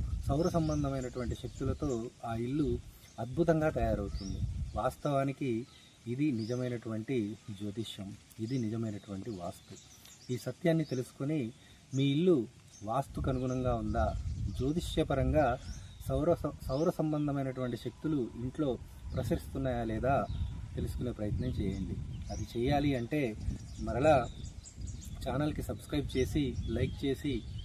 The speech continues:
షేర్ చేసి, కామెంట్ బాక్స్లో "వాస్తు" అని టైప్ చేయండి. ఇలా పన్నెండు మందికి ఈ ఛానల్ని, ఈ పన్నెండు మంది చేత ఈ ఛానల్ని సబ్స్క్రైబ్ చేయించి,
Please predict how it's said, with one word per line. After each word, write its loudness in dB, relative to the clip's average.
షేర్ 6
చేసి, 2
కామెంట్ 6
బాక్స్లో 4
"వాస్తు" 0
అని 0
టైప్ 2
చేయండి. -2
ఇలా 8
పన్నెండు 4
మందికి 4
ఈ 2
ఛానల్ని, 4
ఈ -2
పన్నెండు 4
మంది 4
చేత 6
ఈ 4
ఛానల్ని 4
సబ్స్క్రైబ్ -2
చేయించి, 0